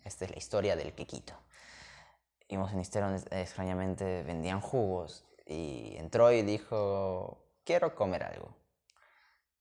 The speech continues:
"Te veo muy triste. ¿Quieres algo?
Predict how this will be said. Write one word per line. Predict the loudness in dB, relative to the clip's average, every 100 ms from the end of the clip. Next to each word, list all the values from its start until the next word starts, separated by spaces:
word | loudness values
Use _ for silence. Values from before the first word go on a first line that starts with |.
| _ _ _
"Te | 2
veo | 2 4
muy | 0
triste. | -2 -6 -10 -20 _ _ -20 -12 -12 -12 _ _ _ _ -20 -20 _ _ _ _
¿Quieres | 2 2 4
algo? | 4 4 0